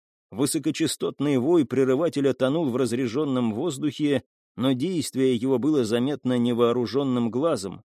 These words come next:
Оба трансфера бились в конвульсиях, словно сквозь них пропустили сильнейший ток.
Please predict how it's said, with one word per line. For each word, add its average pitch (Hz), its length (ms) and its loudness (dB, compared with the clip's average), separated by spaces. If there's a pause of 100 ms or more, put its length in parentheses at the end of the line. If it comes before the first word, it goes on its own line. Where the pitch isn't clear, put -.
(320)
Оба 156 380 4
трансфера 143 800 0
бились 135 460 -2
в - 80 -14
конвульсиях, 135 760 0
словно 143 380 -2
сквозь 139 320 -4
них 147 200 -4
пропустили 139 600 -4
сильнейший 139 680 -2
ток. 170 360 -2